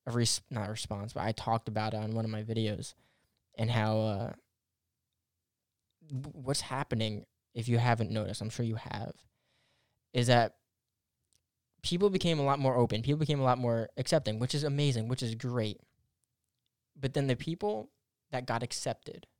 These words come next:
whether it's, like, really nerdy people, people that, um, are gay, trans, whatever, um, multiple religions, and they should all be accepted, of course. But now the people that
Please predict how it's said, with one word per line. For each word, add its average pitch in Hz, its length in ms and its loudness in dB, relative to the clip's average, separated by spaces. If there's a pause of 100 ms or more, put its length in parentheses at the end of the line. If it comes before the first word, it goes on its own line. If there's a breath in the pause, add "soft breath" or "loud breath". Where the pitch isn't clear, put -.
(480)
whether 117 340 2
it's, 107 200 0
like, 110 140 -2
really 131 340 0
nerdy 113 360 0
people, - 420 -16 (400)
people 143 540 2
that, 117 240 6
um, 113 300 2 (160)
are 110 120 -2
gay, 123 280 2
trans, 120 340 -4
whatever, 113 400 -2
um, 110 340 0 (160)
multiple 143 580 0
religions, 123 400 -2
and 151 100 -12
they 208 40 -10
should - 120 -6
all 196 180 -4
be 160 100 -4
accepted, - 360 -6
of - 120 -10
course. - 320 -6
But 123 140 -2
now 147 140 2
the 170 80 0
people 160 280 -2
that 127 220 4